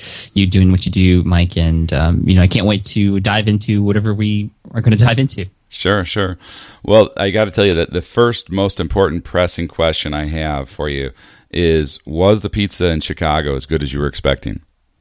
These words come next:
Speaker 1: That is a very important question, actually.
Speaker 2: <laughs>
Speaker 1: And yes, it was, it was actually better than I expected.
Speaker 2: Awesome.
Speaker 1: Um, I am from San Diego, and, you know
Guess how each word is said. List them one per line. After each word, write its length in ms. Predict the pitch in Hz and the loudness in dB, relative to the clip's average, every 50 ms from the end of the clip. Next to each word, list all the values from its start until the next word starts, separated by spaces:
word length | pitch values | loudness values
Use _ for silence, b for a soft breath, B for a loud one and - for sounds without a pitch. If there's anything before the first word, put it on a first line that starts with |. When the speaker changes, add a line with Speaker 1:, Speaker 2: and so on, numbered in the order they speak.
| _ _ _ - | _ _ _ -6
Speaker 1:
That 120 | 127 131 | -4 -2
is 320 | 143 147 147 147 135 123 - | 0 0 0 -2 -4 -6 -8
a 60 | 110 | -8
very 320 | 104 107 - 123 113 107 | -8 -4 -4 -2 -2 0
important 320 | 101 101 - 80 71 - 87 | -2 -4 -4 -6 -10 -10 -12
question, 360 | - - - - - - - - - | -12 -12 -12 -12 -14 -14 -12 -8 -4
actually. 420 | 143 - - - 87 87 85 123 - | -4 -4 -4 -6 -12 -12 -12 -14 -16
Speaker 2:
<laughs> 60 | _ B B B B B B B - | _ B B B B B B B -4
Speaker 1:
And 480 | 117 123 123 123 120 117 110 113 110 B B B B 80 B - | -2 0 0 0 0 0 0 -2 -6 B B B B -20 B -14
yes, 580 | 131 120 120 117 127 117 82 - - - - | -12 -8 -4 -4 -2 -4 -4 -6 -10 -10 -10
it 160 | - - 120 123 | -8 -4 -4 -2
was, 300 | 120 117 113 104 113 - | 0 0 -2 -2 -4 -4
it 100 | - 127 | 0 0
was 140 | 127 120 | 2 2
actually 220 | 127 120 - 120 104 | 0 -2 -4 -6 -8
better 420 | 95 92 - 107 98 95 92 90 | -8 -4 -4 -2 -2 -2 -4 -6
than 160 | 90 92 92 | -8 -8 -10
I 80 | 82 80 | -10 -12
expected. 580 | 82 80 - - - - - - - 90 - - _ _ - | -14 -14 -16 -20 -20 -20 -20 -18 -20 -20 -20 -20 _ _ -10
Speaker 2:
Awesome. 520 | 73 71 92 92 95 95 90 90 92 90 | -6 -4 -2 -2 0 0 0 0 0 -2
Speaker 1:
Um, 20 | - | -2
I 160 | - 98 101 | -2 0 0
am 140 | 104 104 101 | 2 0 0
from 160 | 95 107 107 | 0 -2 -2
San 180 | 101 98 104 104 | -2 0 0 0
Diego, 560 | 104 107 110 113 113 107 110 107 107 104 101 | 2 2 2 0 0 0 2 2 2 2 0
and, 460 | - - 98 95 95 92 92 92 90 | -2 -4 -4 -4 -2 -2 -2 -4 -4
you 80 | 98 90 | -4 -4
know 220 | 87 85 85 85 | -4 -2 -4 -6